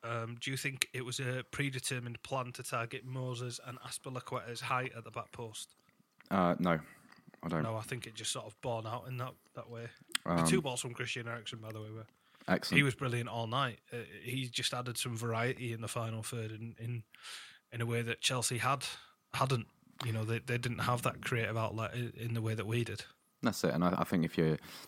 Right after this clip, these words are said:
Speaker 2: if you're gonna target, uh, someone at the back post, I think you use someone like Kane to do that. Um,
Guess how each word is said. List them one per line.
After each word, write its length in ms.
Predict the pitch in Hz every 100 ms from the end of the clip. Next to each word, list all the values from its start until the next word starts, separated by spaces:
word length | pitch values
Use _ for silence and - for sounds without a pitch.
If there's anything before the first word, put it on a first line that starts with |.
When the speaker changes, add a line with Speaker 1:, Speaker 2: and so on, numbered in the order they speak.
| - -
Speaker 2:
if 100 | -
you're 80 | 92
gonna 140 | 85
target, 500 | - 87 87 82 - - _
uh, 460 | - 76 67 69 69 -
someone 500 | - 80 76 73 73
at 60 | 76
the 60 | 76
back 220 | 80 -
post, 360 | 87 76 69 - - - _ -
I 60 |
think 240 | - 80 80
you 80 |
use 320 | 76 78 78 -
someone 260 | 80 73
like 160 | 71 -
Kane 300 | - 76 71
to 80 | -
do 180 | 69 65
that. 200 | 65 - _ _ _ _ _ _ -
Um, 580 | 78 73 73 73 73